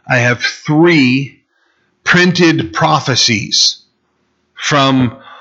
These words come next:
one of these prophets. So he was attending one of these apostolic churches, and, uh, they, I mean, they've got the date, the time, and the name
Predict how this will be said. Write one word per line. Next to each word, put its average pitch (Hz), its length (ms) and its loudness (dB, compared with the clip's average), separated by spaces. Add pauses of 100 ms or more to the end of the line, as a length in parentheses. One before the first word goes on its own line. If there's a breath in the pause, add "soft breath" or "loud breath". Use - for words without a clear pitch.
(100 loud breath)
one 131 200 0
of 113 120 -2
these 117 200 0
prophets. - 680 -4 (640)
So 110 460 -2 (140)
he 139 200 0
was 139 360 2
attending 131 600 0
one 123 140 0
of 120 80 -2
these 123 180 -2
apostolic 117 720 -2 (420 soft breath)
churches, 123 680 -2 (280 soft breath)
and, 117 500 -4 (120)
uh, 117 400 -2 (220)
they, 123 320 -2 (560)
I 135 100 2
mean, 131 180 2
they've 123 220 -2
got 123 340 -2
the 127 80 0
date, 143 680 -2
the 127 120 -2
time, 151 560 0
and 127 160 0
the 123 60 0
name 135 720 2